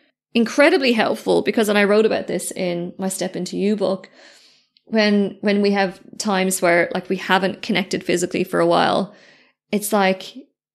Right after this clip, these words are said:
he's grating on me. Like this, it's almost like we're sandpaper against each other, like the irritation and all the things. And then we make love and it's like, it's unicorns and glitters and rainbows in the household again. So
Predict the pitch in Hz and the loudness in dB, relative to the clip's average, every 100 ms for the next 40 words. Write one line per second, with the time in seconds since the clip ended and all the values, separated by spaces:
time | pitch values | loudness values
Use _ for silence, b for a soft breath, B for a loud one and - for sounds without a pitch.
0 | _ - 202 - 165 170 180 - 185 165 | _ -4 -4 -2 0 2 2 2 0 0
1 | 175 165 170 - 202 208 185 175 - - | -2 -2 -2 -2 -4 -4 -4 -2 -4 -4
2 | 190 214 220 214 - 180 214 - 214 175 | -2 0 0 -2 -4 0 0 2 0 0
3 | 190 - 180 175 165 180 180 - 185 170 | 0 -2 0 0 0 -2 -4 -4 -2 0
4 | 180 185 - 190 180 185 180 - 170 170 | 0 -2 -4 -2 -2 0 -2 -2 -4 -2
5 | 165 160 196 180 175 - B B B B | -4 -4 -4 -4 -6 -10 B B B B
6 | B B - 208 208 196 185 240 269 185 | B B -4 0 2 2 2 2 4 4
7 | 185 - 202 196 196 190 - 202 - 190 | 0 -2 -2 0 0 0 -2 -6 -4 0
8 | 196 196 196 185 185 180 190 180 175 175 | 0 0 0 0 -2 0 2 2 2 0
9 | 175 196 180 180 180 175 170 - 190 180 | -2 -2 0 0 0 0 -2 -4 -6 -2
10 | 175 170 175 156 135 131 190 - 185 | -2 -2 -4 -4 -6 -6 -4 -2 0